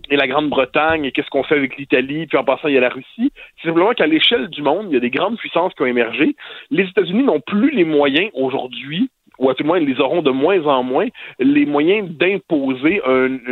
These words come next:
un ordre américain à la grandeur du monde. Et, et ça, je pense que pour les Américains, c'est traumatique. C'est traumatisant parce que les Américains se croyaient appelés, euh, de différentes manières à être la po-, la norme de la politique mondiale.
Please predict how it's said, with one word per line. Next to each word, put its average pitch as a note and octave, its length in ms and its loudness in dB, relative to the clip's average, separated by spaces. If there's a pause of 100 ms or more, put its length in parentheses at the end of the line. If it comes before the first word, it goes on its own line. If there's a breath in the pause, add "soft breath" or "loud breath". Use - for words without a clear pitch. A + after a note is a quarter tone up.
(100)
un C3 280 0
ordre F3+ 300 0
américain C3+ 580 -2
à - 20 0
la B2 100 2
grandeur B2 480 -2
du B2 140 -12
monde. A#2 340 -6 (420 loud breath)
Et, D#3 300 2 (720)
et D3 140 0 (100)
ça, B3+ 140 2
je G3+ 100 -6
pense G#3 220 -2
que C#3 60 -20
pour E3+ 140 -4
les F#3 140 -2
Américains, C#3 460 -2
c'est D#3 80 -12
traumatique. C3 580 -4 (260 loud breath)
C'est D#3+ 60 -8
traumatisant D3+ 640 -2
parce - 160 -10
que E3+ 80 -2
les D#3+ 160 0
Américains D#3+ 500 0 (480 loud breath)
se A3+ 80 0
croyaient F3 480 0
appelés, D3+ 720 -2 (300 soft breath)
euh, B2+ 520 2 (400)
de D3 120 0
différentes F#3 440 -2
manières D#3 460 2
à D3 120 2
être F#3 120 -4
la D#3+ 180 -2
po-, G3 220 -2 (240)
la E3 180 2
norme D#3+ 480 -2
de B2+ 120 0
la A#2+ 100 -2
politique C3+ 400 -4
mondiale. C3+ 580 0